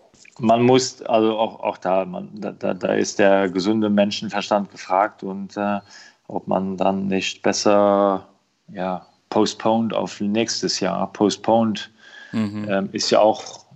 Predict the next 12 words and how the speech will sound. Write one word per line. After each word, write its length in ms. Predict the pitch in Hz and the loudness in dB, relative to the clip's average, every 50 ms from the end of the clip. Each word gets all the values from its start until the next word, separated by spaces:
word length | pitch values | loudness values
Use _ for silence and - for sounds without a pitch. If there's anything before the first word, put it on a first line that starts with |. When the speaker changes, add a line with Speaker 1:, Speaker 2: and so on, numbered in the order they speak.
| - _ _ | -20 _ _
Speaker 1:
Olympia 640 | - 117 113 113 123 127 131 127 117 113 113 113 110 | -2 2 4 4 4 4 4 4 4 6 6 4 4
ist 220 | 104 101 95 92 | 0 -4 -10 -6
auch 380 | 104 113 117 120 113 - _ - | -2 -2 -2 -2 -2 -8 _ -8
postponed, 640 | - 120 110 - - - - 113 113 117 120 117 | -6 -6 -6 -6 -8 -6 -4 -4 -4 -4 -6 -8
so 160 | 117 - 107 104 | -8 -4 -2 0
Speaker 2:
Ja. 100 | 107 104 | 0 0
Speaker 1:
das 200 | 98 95 - - | -2 -4 -6 -8
offizielle 560 | 110 - - 110 98 - - 113 107 104 98 | -8 -8 -6 -8 -4 0 2 2 2 2 0
Statement 520 | - - 120 117 117 117 117 110 107 104 | -2 2 2 2 2 2 0 -4 -4 -4
von 320 | 104 - 101 95 95 95 92 | -6 -4 -4 -4 -4 -6 -4
Dick 220 | 92 101 - - | -4 -4 -4 -2
Pound. 460 | - 104 110 120 123 120 110 - - | 0 2 2 2 2 -2 -10 -18 -20